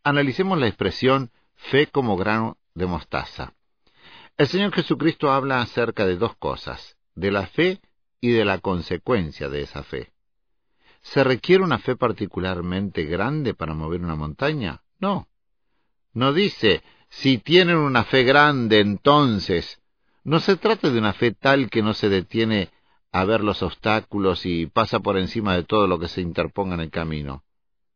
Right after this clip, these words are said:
Sí, es posible que la fe que mueve montañas tenga estas características, pero el Señor no está hablando de esa fe.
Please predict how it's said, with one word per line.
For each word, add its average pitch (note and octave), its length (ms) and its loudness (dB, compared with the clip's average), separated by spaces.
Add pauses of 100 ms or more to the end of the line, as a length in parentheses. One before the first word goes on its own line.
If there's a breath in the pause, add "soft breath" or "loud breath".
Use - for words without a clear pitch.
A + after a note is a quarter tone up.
(140)
Sí, - 480 -4 (460)
es A#2 100 0
posible G#2 540 -2
que G2 160 -2
la E2+ 160 -4
fe C3+ 240 -2
que E2+ 140 -8
mueve A2+ 260 -2
montañas F#2+ 720 -4 (340)
tenga A#2+ 300 -4
estas D2+ 240 -12
características, D#2+ 840 -8
pero G2 160 -2
el F2+ 60 -2
Señor G#2 400 -2
no B2 180 -2
está D#3+ 280 -2
hablando A#2+ 420 0
de F#2+ 140 0
esa F2 240 -4
fe. D#2+ 280 -4